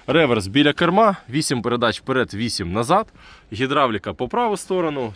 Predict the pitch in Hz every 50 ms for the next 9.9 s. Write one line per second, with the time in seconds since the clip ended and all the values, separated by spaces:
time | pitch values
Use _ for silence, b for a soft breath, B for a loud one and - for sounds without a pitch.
0 | - - 139 127 - - 107 - 127 113 110 101 - - - - 113 - 127 123
1 | 113 107 - - 120 113 107 95 104 95 - 123 117 120 110 - - 95 85 -
2 | _ _ - 123 147 160 214 226 202 - - - B B B B B B B B
3 | B B B B B B - - - - - 185 165 - - 139 123 110 - 139
4 | 135 127 117 120 113 98 101 98 87 - 117 127 107 95 98 87 95 82 - 98
5 | 101 101 95 85 - - - - 110 101 117 98 - 113 92 95 92 - - 104
6 | 92 87 - B B B - 220 220 - 220 196 170 196 180 160 165 156 - -
7 | 139 - - 156 139 127 107 92 107 117 104 101 98 - - 175 190 220 214 -
8 | - - B B B B B B B B B B B 104 101 101 101 101 98 98
9 | 95 98 98 95 127 131 - - 113 - - - 131 117 - - 101 82